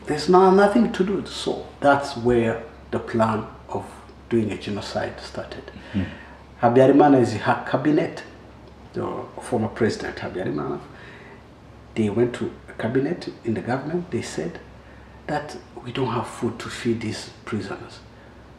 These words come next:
Speaker 1: Why not to kill them? Then when the Tutsi will come, continue to attack, they will not find anybody. They will not have relatives. So let us kill them and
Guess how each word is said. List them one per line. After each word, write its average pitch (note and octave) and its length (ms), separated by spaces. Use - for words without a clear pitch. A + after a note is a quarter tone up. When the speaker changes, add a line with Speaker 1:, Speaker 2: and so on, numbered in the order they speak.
Speaker 1:
Why C3+ 460
not C#3+ 260
to F3 60
kill F#3+ 280
them? G#2 220
Then A#2+ 320
when B2 180
the A#2 80
Tutsi - 480
will G#2 180
come, C3 540
continue C3+ 440
to G#2 120
attack, - 540
they A2+ 80
will G#2+ 180
not B2+ 180
find D3 360
anybody. E3 500
They A2+ 100
will G#2+ 160
not C3 200
have C#3 220
relatives. - 600
So - 440
let - 140
us - 220
kill - 180
them - 200
and A2 320